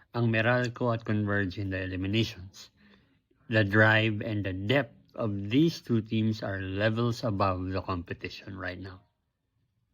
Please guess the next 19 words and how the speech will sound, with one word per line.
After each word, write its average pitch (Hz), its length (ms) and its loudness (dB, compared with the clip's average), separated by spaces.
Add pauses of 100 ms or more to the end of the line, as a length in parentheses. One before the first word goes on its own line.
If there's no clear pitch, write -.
(800)
N 247 240 10
lex - 400 0
should 139 320 0
be 160 160 2
slightly 110 400 2
worried. 147 480 6 (840)
Rain 143 240 6
or 127 80 6
Shine 131 480 0
is 95 320 -8
deep 170 320 2
and 113 160 4
dangerous, 135 640 2
although 123 480 2
some 147 320 2
key 139 160 2
players 117 400 2
are 131 80 2
injured. 120 480 2